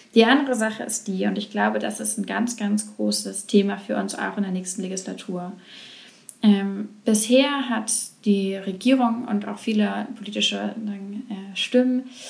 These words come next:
haben die Klimakrise so behandelt, als würde sie uns eigentlich nichts anhaben können. Also als wäre das jetzt kein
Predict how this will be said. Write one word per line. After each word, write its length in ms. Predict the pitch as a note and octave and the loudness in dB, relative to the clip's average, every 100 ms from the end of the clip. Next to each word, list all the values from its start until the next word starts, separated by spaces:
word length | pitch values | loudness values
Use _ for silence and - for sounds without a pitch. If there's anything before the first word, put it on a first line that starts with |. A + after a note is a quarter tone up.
| - - | -14 -4
haben 200 | A#3 A3 | 6 8
die 120 | G#3+ | 8
Klimakrise 640 | G#3+ D#4 D#4 C#4 - A#3+ A3 | 6 6 6 4 0 0 2
so 160 | A3 | -2
behandelt, 640 | A3 G#3+ A#3 C4 C4 C4 - - | -2 0 2 4 4 0 -6 -2
als 440 | G#3+ G#3 G3+ G3 G3+ | 2 2 0 -4 4
würde 520 | A#3+ C4 A#3 A3 - - _ | 8 8 6 0 -2 -6 _
sie 160 | G#3 A#3 | 0 4
uns 100 | G#3+ | 6
eigentlich 300 | - A3 G#3 | 6 4 6
nichts 300 | G3+ - - | 4 4 4
anhaben 540 | G#3 B3+ C#4 C#4 C#4+ C#4 | 6 6 4 0 -4 -8
können. 340 | C#4 C#4 D#4+ - | -8 -6 -6 -2
Also 260 | G#3+ G3 F#3+ G#3+ G#3 | -2 0 -2 -4 -6
als 200 | G#3 - | -8 -2
wäre 80 | G#3 | -2
das 100 | G#3 | -2
jetzt 180 | - - | -4 -4
kein 300 | G3 G3+ | -4 -4